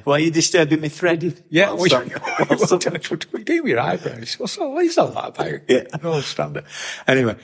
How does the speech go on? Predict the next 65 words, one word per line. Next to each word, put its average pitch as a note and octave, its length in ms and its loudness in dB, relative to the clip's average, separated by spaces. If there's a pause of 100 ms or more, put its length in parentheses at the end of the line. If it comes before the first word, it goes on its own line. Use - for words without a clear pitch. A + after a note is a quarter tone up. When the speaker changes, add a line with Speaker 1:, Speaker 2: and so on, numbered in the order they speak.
(260)
Speaker 2:
yeah, C#3 240 2
so D3 160 0
we D3 100 0
then E3 140 6
had D3+ 140 0
to, C3+ 260 -4
we D3+ 100 -2
then E3+ 160 4
resorted D3 420 0
to A#2 60 -8
asking A2 260 -10
one A2 140 -12
of G#2+ 60 -14
them, A#2+ 280 -8 (440)
How B2 220 -4
do, B2+ 300 -8 (120)
Speaker 1:
"How C3 140 -2
do D3 160 -2
we D#3 80 -2
get C3+ 180 2
out C#3+ 180 4
of A2+ 80 -4
here?" A#2 240 0
Speaker 2:
how D#3+ 100 4
do D#3+ 160 -8
we E3+ 80 -4
get D#3 120 4
out D3+ 240 6
of A#2+ 80 -12
here? A2+ 240 -6 (200)
Speaker 1:
We're D#3 220 2
in G3+ 100 0
here, A2+ 160 -2
we B2 80 -2
don't D3+ 180 -2
know C3+ 80 -4
how C#3+ 60 -6
to G#3 120 -8
get A3 180 0
Speaker 2:
No, A3 80 4
Speaker 1:
out. G3+ 60 4
Speaker 2:
we're D3 100 2
time G3+ 380 0
travelers B2 440 -4
or A#2 40 -12
something, - 240 -2 (200)
wasn't C3+ 280 2
Speaker 1:
<laughs> - 20 -
Yeah. A2+ 60 -4
Speaker 2:
it? - 100 -10 (220)
It's - 80 -4
free E3+ 220 4
from D3 200 -4
another, C#3+ 220 2 (100)
another C#3+ 260 0
dimension. C#3 840 -2
How E3 100 -2
the F3 80 6
hell F3 240 -2
do F3 60 2
we E3+ 100 -2
get F3 180 2
out F#3+ 140 0
of D3 100 -6
here? B2 280 -2